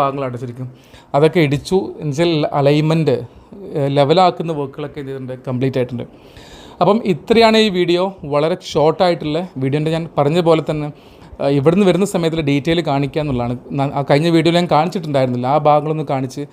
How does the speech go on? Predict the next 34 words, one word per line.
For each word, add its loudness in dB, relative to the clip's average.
അവിടുന്ന് 2
അങ്ങോട്ടുള്ള 2
വർക്ക് 0
പ്രോഗ്രസ്സും -2
കാണിക്കുന്ന -6
ഒരു -8
കുഞ്ഞു 0
വീഡിയോ 0
ആയിട്ട്. -6
അപ്പോൾ 4
വീഡിയോ 8
കണ്ട് 0
സപ്പോർട്ട് -2
ചെയ്ത -4
നമ്മളെ -6
മുഴുവൻ 0
സുഹൃത്തുക്കൾക്കും, -6
നമ്മളെ -6
സപ്പോർട്ട് -4
ചെയ്ത -4
സ-, -14
നമ്മളെ -4
സബ്സ്ക്രൈബ് -2
ചെയ്യുന്ന 0
ആളുകൾക്കും -6
ഒരു -6
ബിഗ് -4
thank -4
you. -2
അപ്പോൾ 4
അടുത്തൊരു 2
വീഡിയോ 6
ആയിട്ട് 2
കാണുന്നവരെ -4